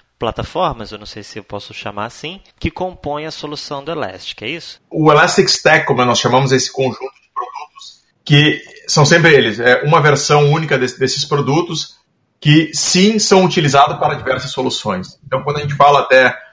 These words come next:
Speaker 2: de casos de uso e já juntando com clientes, a gente tem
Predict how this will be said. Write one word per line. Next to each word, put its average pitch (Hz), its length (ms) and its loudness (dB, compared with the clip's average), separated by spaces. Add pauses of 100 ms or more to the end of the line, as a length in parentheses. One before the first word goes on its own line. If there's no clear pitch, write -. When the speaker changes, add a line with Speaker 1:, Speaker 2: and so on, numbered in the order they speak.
(360)
Speaker 2:
de 123 400 0
casos 131 440 2
de 123 100 -10
uso 139 380 2
e 117 180 -4
já 123 260 4
juntando 127 360 -4
com 127 120 -6
clientes, 143 640 0 (320)
a - 100 0
gente 143 220 0
tem 175 460 2